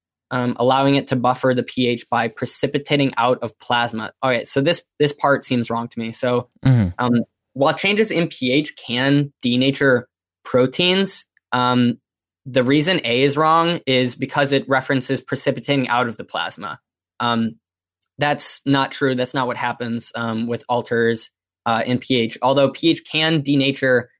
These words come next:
Speaker 1: uh, protein and change the tertiary and quaternary structure. So this first component is correct. The second component about precipitating out of the plasma
Speaker 2: Yeah.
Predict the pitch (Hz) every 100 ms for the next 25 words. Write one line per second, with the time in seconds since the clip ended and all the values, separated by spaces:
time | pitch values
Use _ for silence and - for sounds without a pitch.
0 | _ _ - 113 113 113 135 139 147 123
1 | 110 120 127 123 131 113 127 120 123 123
2 | 120 127 127 135 135 135 143 143 151 143
3 | 120 - 131 143 170 151 170 170 165 -
4 | 175 175 - _ _ _ 123 - 139 143
5 | 135 - - 127 131 123 120 101 123 -
6 | 120 117 123 113 - 120 117 92 95 113
7 | 117 117 110 117